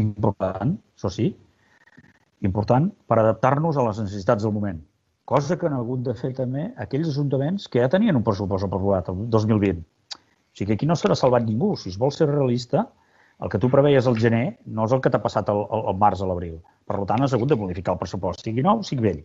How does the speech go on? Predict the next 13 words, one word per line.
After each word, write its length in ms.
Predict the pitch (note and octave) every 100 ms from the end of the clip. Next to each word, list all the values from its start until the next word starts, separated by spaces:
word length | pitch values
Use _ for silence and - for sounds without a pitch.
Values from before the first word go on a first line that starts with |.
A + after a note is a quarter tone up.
| _ _ _ _
Nosaltres 380 | - G2 A2 G#2+
hem 160 | - G#2
modificat 340 | G2 G2+ C#3
el 120 | C#3+ A2
del 100 | F#2+
dinou, 240 | F#2 D#2+
per 160 | - F#2
tant, 160 | A#2 G#2
tancarem 320 | F#2 G2+ A#2
el 80 | C#3
vint 180 | D3+ F#3 - _ _
sense 380 | - F3 D#3+ C3
pressupost. 640 | G#2+ F2+ E2 D#2+ D#2+ -